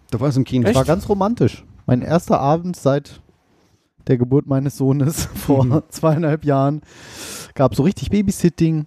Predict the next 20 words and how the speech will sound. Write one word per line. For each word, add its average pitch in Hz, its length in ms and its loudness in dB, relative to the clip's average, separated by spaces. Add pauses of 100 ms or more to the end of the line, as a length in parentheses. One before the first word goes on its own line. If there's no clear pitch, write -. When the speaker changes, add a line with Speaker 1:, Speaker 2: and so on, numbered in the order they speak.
Speaker 2:
Parkplatz 107 360 0
vorm 110 160 0
Kino 165 300 0
gekriegt. 139 640 -2
Speaker 3:
Mhm. 139 340 -2
Speaker 2:
Unglaublich, 120 560 0
also 90 140 -2
hinterm 95 260 0
Kino 104 240 -2
eigentlich, 101 380 -2
aber 98 180 0
egal. 113 400 0 (180)
Speaker 1:
Hm. 127 220 0 (400)
Was 107 160 -4
hast 123 80 0
Speaker 2:
Solo 143 120 2
Speaker 1:
du 156 60 2
geguckt? 147 160 2
Speaker 2:
gesehen. 135 340 0 (300)
Speaker 1:
Solo? 180 280 -2